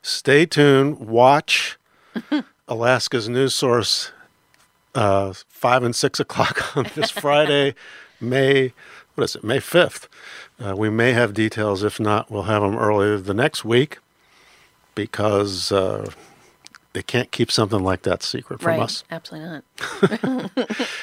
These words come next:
Speaker 1: You can't keep anything secret from us for long,
Speaker 2: <laughs>
Speaker 1: um, except the solution to the Alaska budget fiscal problems. That is, remains a secret to us. Anyway,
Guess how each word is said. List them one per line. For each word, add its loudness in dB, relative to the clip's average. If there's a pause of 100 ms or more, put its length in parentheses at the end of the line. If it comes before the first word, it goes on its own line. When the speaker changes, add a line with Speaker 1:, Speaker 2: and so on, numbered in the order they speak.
(160)
Speaker 1:
You -6
can't -2
keep 4
anything 4
secret 0
from 0
us 2
for 0
long, 0 (480)
Speaker 2:
<laughs> -6
Speaker 1:
um, -4
except 0
the -4
solution 0 (200)
to 2
the -2
Alaska 0 (300)
budget -2 (200)
fiscal -2
problems. 0
That 0
is, -2 (140)
remains 0
a -6
secret -6
to -10
us. -10 (640)
Anyway, 2